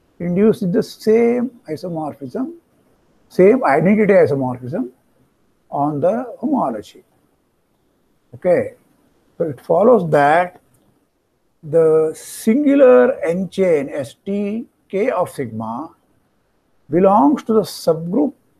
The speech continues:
S, S dot of X one plus S dot of X two. So that is the part, finer part here. Each piece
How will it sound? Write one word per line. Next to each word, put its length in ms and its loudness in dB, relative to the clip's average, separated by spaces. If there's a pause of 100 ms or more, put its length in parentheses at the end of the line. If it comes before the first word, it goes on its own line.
S, 300 -8 (220)
S 260 -14
dot 240 0
of 200 -8
X 260 -14
one 220 -8 (600)
plus 300 0 (120)
S 160 -12
dot 260 -2
of 160 -6
X 220 -12
two. 180 -14 (840)
So 60 -10
that 200 0
is 120 -6
the 60 -8
part, 400 0 (260)
finer 600 2
part 560 -2
here. 220 -12 (1400)
Each 460 4
piece 500 4